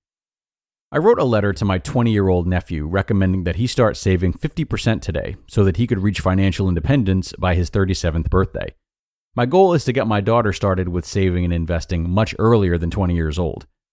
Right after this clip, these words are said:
When you're a saver, you have options. You can more easily pursue your passions and live your life on your own terms. Each time Zoe completes her three chores,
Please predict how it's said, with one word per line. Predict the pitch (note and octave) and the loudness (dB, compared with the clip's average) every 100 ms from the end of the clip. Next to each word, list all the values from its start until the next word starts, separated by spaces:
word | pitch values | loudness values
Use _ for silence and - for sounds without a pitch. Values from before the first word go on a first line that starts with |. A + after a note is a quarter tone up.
| _ _ _ - | _ _ _ -4
When | B2 | 0
you're | F#3+ A3 | 2 0
a | |
saver, | - F3+ G3 D#3+ C#3+ _ - | 0 0 2 2 0 _ -8
you | A2+ | 0
have | C3+ C#3+ | 2 2
options. | A2+ B2+ - G#1 G1+ - _ _ _ _ | 4 2 0 -8 -10 -14 _ _ _ _
You | B2 | 0
can | C#3 | 2
more | D#3+ F3 | 4 2
easily | E3+ F3 D#3 C#3+ | 0 -2 0 0
pursue | B2+ A2 D#3 | 0 0 0
your | C3 A2+ | 2 0
passions | A#2+ C#3 - F2+ F#2 | 0 0 0 -2 0
and | G2 | 0
live | A2 A#2+ | 0 2
your | A2+ | 2
life | G2 F#2+ G2 | 2 0 0
on | G2+ | 0
your | G2 F#2 | 2 2
own | F#2+ | 0
terms. | F2+ B2 A#2 - - _ _ _ _ _ _ C3+ | 2 2 0 -2 -10 _ _ _ _ _ _ -6
Each | D3 - | -4 0
time | C#3 D3+ | 2 4
Zoe | A#2 A#2+ C3+ | 4 4 4
completes | - G#2 - C3 - | 2 -2 0 -2 -2
her | G#2+ | -2
three | A2+ A#2+ | -2 -4
chores, | - G#2+ B2 C3 | 0 0 0 -4